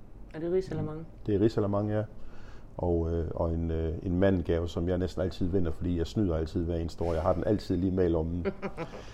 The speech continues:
Speaker 2: Så, øh, så det, øh, det, ja, jeg ved ikke, om de andre synes, det er sjovt. Jeg synes stadigvæk, det, det er
Speaker 1: Du
Speaker 2: sjovt
Speaker 1: synes,
Speaker 2: nok.
Speaker 1: det er sjovt.
Speaker 2: Ja, ja.
Speaker 1: Ja.
Speaker 2: Så, og ellers bare total hygge og afslappe. Jeg elsker det der med at, at falde hen i en stol,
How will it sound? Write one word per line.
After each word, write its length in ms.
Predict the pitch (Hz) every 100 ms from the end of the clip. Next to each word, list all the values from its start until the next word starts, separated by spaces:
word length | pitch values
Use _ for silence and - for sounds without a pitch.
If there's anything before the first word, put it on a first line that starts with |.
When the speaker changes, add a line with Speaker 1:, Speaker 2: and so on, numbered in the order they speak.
| - -
Speaker 2:
Så, 340 | - 95 85 82
øh, 160 | 80 82 -
så 100 | - 87
det, 300 | 95 95 87
øh, 220 | 82 80
det, 160 | 101 - - -
ja, 180 | 82 73 - -
jeg 80 | 92
ved 60 |
ikke, 120 | 98
om 60 | 90
de 100 | 80
andre 140 | 82
synes, 180 | 90 87
det 80 | -
er 40 |
sjovt. 240 | 78 95 85
Jeg 60 | 82
synes 120 | 90
stadigvæk, 400 | 92 90 85 87
det, 260 | 82 85
det 60 | 95
er 40 | 98
Speaker 1:
Du 60 |
Speaker 2:
sjovt 200 | 98 92
Speaker 1:
synes, 20 |
Speaker 2:
nok. 140 | 87 98
Speaker 1:
det 60 |
er 40 | 78
sjovt. 140 | 147
Speaker 2:
Ja, 140 | 107 98
ja. 60 | 85 85
Speaker 1:
Ja. 40 | - - - - -
Speaker 2:
Så, 180 | - 101
og 360 | 85 85 98 101
ellers 240 | 98 87
bare 320 | 90 87 90
total 460 | - - - 95 80
hygge 280 | 87 85 82
og 60 |
afslappe. 380 | 82 85 82 78
Jeg 80 | 85
elsker 260 | 87 - 85
det 140 | 82
der 60 | 80
med 140 | 80
at, 180 | 78 78 -
at 80 | 82
falde 220 | 90 82
hen 160 | 87
i 20 | 80
en 80 |
stol, 400 | 80 98 87 80